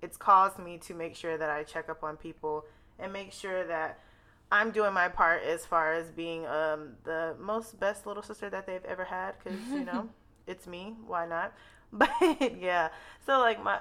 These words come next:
Speaker 1: um, another question I have for you is, when it comes to friendships,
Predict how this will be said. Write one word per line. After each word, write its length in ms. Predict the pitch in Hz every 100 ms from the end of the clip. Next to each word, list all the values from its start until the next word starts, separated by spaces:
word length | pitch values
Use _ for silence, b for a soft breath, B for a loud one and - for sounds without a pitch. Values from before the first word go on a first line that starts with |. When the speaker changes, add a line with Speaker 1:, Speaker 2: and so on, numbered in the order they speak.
| -
Speaker 1:
um, 240 | 208 208
another 320 | 202 214 269 269
question 360 | - 185 185
I 120 | 170
have 220 | 175 160 165
for 100 | 170
you 240 | 170 170
is, 300 | 165 160 156 - b b -
when 180 | 190
it 160 | 190 180
comes 340 | - 208 208 208
to 180 | 196
friendships, 920 | 185 - 190 196 - 175 160 - -